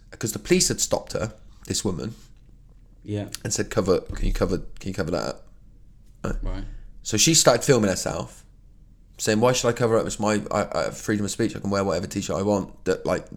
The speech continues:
Speaker 1: yada, yada, yada, all this kind of stuff. And then the police was there getting up, like, section whatever it is,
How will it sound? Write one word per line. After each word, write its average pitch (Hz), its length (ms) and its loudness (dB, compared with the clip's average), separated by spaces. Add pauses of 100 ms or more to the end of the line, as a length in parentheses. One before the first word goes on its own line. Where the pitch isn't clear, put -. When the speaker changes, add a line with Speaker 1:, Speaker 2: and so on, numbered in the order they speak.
Speaker 1:
yada, 92 200 2
yada, 92 180 2
yada, 90 200 2
all 92 160 -2
this 92 140 -2
kind 90 140 -8
of - 60 -8
stuff. 73 220 -8 (540)
And 107 100 4
then 107 80 4
the 104 60 2
police 123 280 0
was 107 120 -2
there 98 240 8
getting 101 300 4
up, 98 200 -2
like, 92 300 -2
section - 540 -4
whatever 90 340 -2
it 76 60 -4
is, 90 420 -4